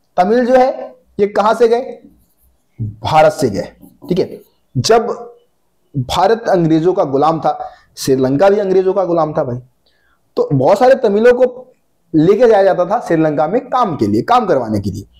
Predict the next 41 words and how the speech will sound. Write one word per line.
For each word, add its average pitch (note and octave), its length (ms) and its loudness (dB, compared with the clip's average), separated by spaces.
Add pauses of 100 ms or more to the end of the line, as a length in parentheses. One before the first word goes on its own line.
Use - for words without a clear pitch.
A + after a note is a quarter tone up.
(260)
तो A3 60 4
इस A#3+ 100 0
तरीके B3 260 0
से B3+ 60 -2
तमिलों G#3 340 0
की G#3+ 100 2
संख्या F#3+ 260 -2
वहां E3 140 0
पे G3+ 120 -2
श्रीलंका C3+ 400 0
में A3+ 180 2
बढ़ A#3+ 120 4
गई। A#3 160 2 (600)
लेकिन F#3+ 260 2
मूलवासी A#3 460 2
कौन A#3+ 160 2
है A#3+ 60 0
भैया? A#3 240 0
सीली D#3 400 0
लोग E3+ 220 0
हैं। - 260 -6 (180)
तो F#3+ 60 0
सीली A3 280 0
लोगों B3+ 240 4
ने B3+ 100 4
बोला, A3 300 6
जब G3 280 -2 (180)
आजाद E3+ 340 2
हुआ G3 140 2
श्रीलंका, F3+ 680 0 (480)
तो - 320 -2
सरकार G#3+ 560 2
में C4 140 2
दबदबा A#3+ 300 4
किसका B3 320 0
होगा? B3+ 500 0 (400)
सीली D#3 440 -2
लोगों D#3 260 2
का, D#3 400 -6 (540)
है - 40 0
ना। - 380 -6